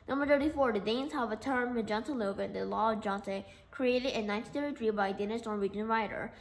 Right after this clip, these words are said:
It is often quoted in, in public debate in Denmark and consists of ten command-, uh, ten commandments, all boiling down to "You are no better than I am." Number thirty-five, Denmark is said to be the hardest country in the world to save money in.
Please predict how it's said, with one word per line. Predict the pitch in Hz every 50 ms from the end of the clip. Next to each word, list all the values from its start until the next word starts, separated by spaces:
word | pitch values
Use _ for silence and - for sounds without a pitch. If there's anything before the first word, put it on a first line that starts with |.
| - - -
It | 220 247
is | 262 262 254
often | - 208 247 254 285 302 302 311
quoted | - 277 254 247 247 -
in, | 208 208 190 - -
in | 214 214 214
public | 220 240 240 240 254 262
debate | 262 277 240 - 208 196 -
in | 208 202
Denmark | 190 202 196 196 196 196 190 -
and | - 202 220
consists | 233 233 247 262 269 247
of | 233
ten | 240 247 262 269 285
command-, | 339 311 269 254 247 220 185 - -
uh, | - 208 208 196 202 - -
ten | - 294 302 311 311
commandments, | 320 339 302 277 277 277 285 254 202 185 175 190 196 247 - - - - - - - -
all | - 220 247 277 302 277 247
boiling | 247 247 254 262 262 262 262 262 247
down | 226 214 214 220 240
to | - 269 240 226 208 - -
"You | - 190 190 190 196 214 220 233 247 254 262 240
are | - - 202 202 202 202
no | 202 196 202 202 214 220
better | 220 214 208 208 196 196 -
than | - 202 202 196 - -
I | 196 196 196 196 190 - - - -
am." | 185 175 160 - - - - - - - - - - - - - - - -
Number | - - 269 285 302
thirty-five, | 294 294 277 269 277 277 269 196 113 98 139 185 240 - - - - -
Denmark | 240 240 254 277 302 330 330 -
is | 294 277
said | - - 262 240 262 262
to | 302
be | 269 269 254
the | 233 226
hardest | 220 214 208 208 240 285 302 -
country | - 262 240 240 - 247 240
in | 220
the | 220
world | 214 196 202 196 202 202 196 202
to | - 226 226
save | 240 196 190 196
money | 202 208 214 208 202 196 190 170
in. | 139 104 180